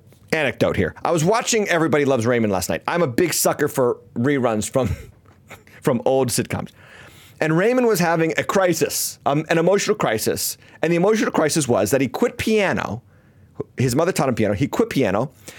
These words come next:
because his father made fun of him when he was taking piano lessons with his mother. And he kinda hashes this out with his father. And credit to the writers of the episode, because the father fights back. And he says, "Oh, I'm sorry. I was too busy, busy taking you to soccer games, taking you to baseball practice,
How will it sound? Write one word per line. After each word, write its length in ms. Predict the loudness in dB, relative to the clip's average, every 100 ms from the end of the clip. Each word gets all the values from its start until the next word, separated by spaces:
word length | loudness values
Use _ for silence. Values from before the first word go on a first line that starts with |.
| -20 -20 -20 -20 -14 -4
because 320 | -4 0 0
his 160 | 0 -2
father 400 | -2 0 0 2
made 220 | 2 0
fun 260 | -2 0 0
of 120 | 2
him 180 | 2 2
when 80 | 2
he 80 |
was 80 | 2
taking 240 | 0 -2 -2
piano 240 | 0 0
lessons 260 | 0 0 -2
with 100 | -2
his 120 | -4
mother. 240 | -6 -8 -18 _ _ -20 -20 -20 -4
And 100 | -2
he 60 |
kinda 180 | 0 0
hashes 380 | 0 -2 -2 -2
this 140 | -2
out 100 | 0
with 80 | 0
his 100 | -2
father. 300 | -2 -4 -6 -14 _ -20 -20 -20 -20 -20 -10
And 240 | -6 -4 -4
credit 380 | -2 0 0 0
to 80 |
the 80 | 2
writers 300 | 2 2 0
of 60 | 2
the 120 | 0
episode, 320 | 0 0 0
because 280 | 0 0 -2
the 60 | -2
father 320 | -2 0 0
fights 300 | 0 -2 -2
back. 380 | -4 -4 -10 -20 -20 -20 _ _ _
And 60 | -2
he 60 | 0
says, 340 | 2 0 -2 -6 0
"Oh, 160 | 2
I'm 120 | 2
sorry. 340 | 0 0 2 2
I 40 |
was 120 | 0
too 100 | 0
busy, 480 | 2 2 2 0 0
busy 380 | -2 0 0 0
taking 300 | 0 0 0
you 40 |
to 80 | 0
soccer 300 | 2 0 0
games, 260 | -2 0 0
taking 200 | 0 0
you 40 |
to 60 | 0
baseball 320 | -2 0 0
practice, 360 | 0 -2 -2